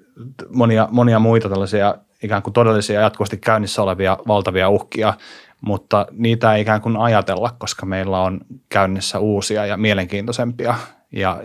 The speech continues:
kokonaisvaltaisempia uhkia. Ehkä poliittisesti hyödyllisempiä uhkia.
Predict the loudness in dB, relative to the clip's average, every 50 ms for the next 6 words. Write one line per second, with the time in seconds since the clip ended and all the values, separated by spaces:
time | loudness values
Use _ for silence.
0 | -10 -8 -6 -4 -2 -2 -2 -2 -4 -6 -6 -6 -6 -8 -8 -8 -8 -8 -6 -6
1 | -6 -8 -8 -10 -12 -12 -12 -12 -14 -16 -20 -10 -2 0 0 2 2 2 4 4
2 | 4 4 2 -4 -8 -4 2 4 4 4 4 2 -4 -6 -8 -10 -12 -12 -12 -12
3 | -12 -14 -16 -20 -14 -14 -14 -14 _ -18 -16 -16